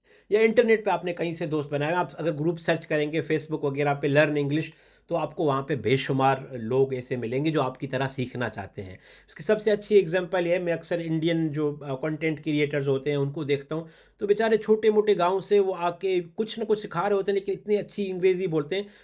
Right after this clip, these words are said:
because उन्होंने वो सब कुछ शुरू किया है। तो आप हमारे अगर सिस्टम पे रहेंगे कि आप मैट्रिक करेंगे तो आप इंग्लिश बोलेंगे या एफ़एससी करेंगे, भाई यूनिवर्सिटी की डिग्री भी ले लोगे तो भी वो आपको इंग्लिश नहीं सिखाती, ठीक है, जो कि स्टैंडर्ड नहीं है। जब तक ये जाके अपनाएंगे तो उसमें बहुत टाइम लगेगा।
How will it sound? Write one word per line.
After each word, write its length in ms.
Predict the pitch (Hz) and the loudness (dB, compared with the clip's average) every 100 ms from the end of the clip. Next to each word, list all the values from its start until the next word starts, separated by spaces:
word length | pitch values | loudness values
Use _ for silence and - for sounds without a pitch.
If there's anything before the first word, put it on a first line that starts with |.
| _ 151 | _ -8
because 240 | 151 208 | -2 0
उन्होंने 320 | 208 202 202 | 2 2 2
वो 200 | 196 185 | 2 2
सब 260 | 185 190 185 | 0 -2 0
कुछ 180 | 208 208 | -2 -2
शुरू 400 | - 165 185 196 | -8 -2 2 0
किया 260 | - 127 95 | 0 -4 -4
है। 120 | - _ _ _ - | -8 _ _ _ -6
तो 60 | |
आप 200 | 151 180 143 | 0 0 2
हमारे 380 | 156 165 180 | 2 2 2
अगर 160 | 170 170 | 0 -2
सिस्टम 420 | 151 143 180 180 | -6 -8 -6 -2
पे 100 | 180 | 0
रहेंगे 280 | 156 170 196 | 2 2 0
कि 60 | 180 | 0
आप 160 | 156 | 0
मैट्रिक 360 | 151 151 165 165 | 0 -2 -6 -2
करेंगे 300 | 156 156 156 | 0 0 0
तो 100 | 160 | 0
आप 100 | 160 | 0
इंग्लिश 280 | 151 147 147 | -4 -4 0
बोलेंगे 360 | 147 151 151 | 0 0 -2
या 100 | 151 | 0
एफ़एससी 400 | 147 147 151 156 | -2 -2 -6 -6
करेंगे, 220 | 156 165 | -4 -2
भाई 160 | 156 196 | 2 2
यूनिवर्सिटी 600 | 180 185 196 196 202 190 | 2 2 4 2 -2 -6
की 140 | 180 | -4
डिग्री 280 | 165 165 185 | -2 0 2
भी 100 | 180 | 2
ले 100 | 175 | 2
लोगे 240 | 175 180 175 | 0 0 -2
तो 120 | 170 | -2
भी 100 | 175 | 0
वो 120 | 165 | 2
आपको 400 | 147 147 165 160 | 0 -2 -4 -2
इंग्लिश 480 | 156 151 156 147 - | -2 -2 -2 -4 -8
नहीं 260 | 156 139 156 | -2 0 0
सिखाती, 520 | 143 139 123 113 107 _ _ _ _ _ - | -2 -4 -6 -8 -14 _ _ _ _ _ -10
ठीक 160 | 143 | -4
है, 100 | 196 | -2
जो 120 | 160 | -2
कि 160 | 165 165 | -2 -4
स्टैंडर्ड 480 | - 175 175 170 139 | -4 -2 2 2 2
नहीं 160 | 143 | 2
है। 60 | 139 | 2
जब 140 | 156 | 0
तक 120 | 175 170 | 0 0
ये 60 | 160 | 2
जाके 260 | 156 175 | 2 0
अपनाएंगे 480 | 147 - 151 175 180 | -4 -4 -2 -2 -4
तो 40 | |
उसमें 240 | 147 160 131 | -4 -4 0
बहुत 240 | 139 139 | 2 2
टाइम 200 | 135 123 | -2 -2
लगेगा। 340 | 110 107 104 | -4 -4 -4